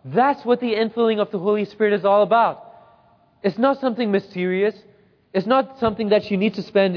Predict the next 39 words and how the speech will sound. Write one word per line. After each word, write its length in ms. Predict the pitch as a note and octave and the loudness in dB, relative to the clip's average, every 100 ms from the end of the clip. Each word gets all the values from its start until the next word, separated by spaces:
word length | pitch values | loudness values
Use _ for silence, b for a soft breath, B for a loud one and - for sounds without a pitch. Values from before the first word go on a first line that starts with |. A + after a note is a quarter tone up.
| F3 | 0
your 180 | F#3+ F#3 | 0 0
entire 400 | F#3 F#3 G#3 F3+ | -2 -2 0 0
life 280 | E3+ F#3 | 0 -2
studying 360 | F#3 F#3+ F3 E3+ | -2 -4 -4 -4
out 340 | D#3 E3+ G3+ - b b | -4 -2 -4 -8 b b
before 240 | F3 F3 F#3+ | -4 -2 -4
you 80 | |
can 140 | F#3+ F3+ | -6 -6
come 180 | F#3+ F3 | -6 -6
to 100 | F#3 | -8
a 40 | |
conclusion. 640 | - E3 - F3+ F3 G3+ G#3+ _ _ _ _ _ _ _ _ - | -10 -12 -6 -6 -6 -12 -16 _ _ _ _ _ _ _ _ -4
The 100 | G3+ | -2
infilling 400 | A#3+ C4 B3 A#3+ | 0 0 0 0
of 80 | A#3 | 0
the 100 | F#3+ | 0
Holy 240 | A3+ A3+ | 0 0
Spirit 320 | - A#3 G3 | -2 0 0
is 60 | E3 | 0
nothing 420 | G#3+ B3 A3 F3+ | -2 -2 -4 -2
more 400 | G#3+ B3+ F#3 D#3 B B B | 2 2 0 -4 B B B
than 120 | F#3+ | -2
allowing 400 | G3 F#3+ A3 B3 | 0 2 0 0
the 80 | A3 | -2
Word 200 | G#3 A3+ | 0 2
of 120 | G3 | 2
God 240 | E3+ G3+ G3+ | 2 2 2
to 80 | F3+ | -6
saturate 680 | - A#3 A#3+ - A#3+ A#3 | -6 -2 -2 -2 -6 -6
your 120 | G3+ E3 | -6 -4
mind 420 | F#3+ B3 F#3 D3 _ b b b | 0 0 -2 -8 _ b b b
such 360 | - A#3 A#3 | -4 -2 -2
that 280 | A3 G3+ - | 0 -2 -2
it 100 | F3 | -8
leads 360 | E3+ G3+ A#3 A#3 | -6 -4 -4 -6
to 120 | F#3 | -12
conversion 600 | - E3+ C3 G3 G#3 G3+ | -10 -12 -2 0 0 -2
and 140 | F3+ E3 | -8 -6
transformation. 840 | F#3+ F3+ - D#3+ F#3+ F#3+ C3 | -6 -6 -8 -6 -6 -6 -10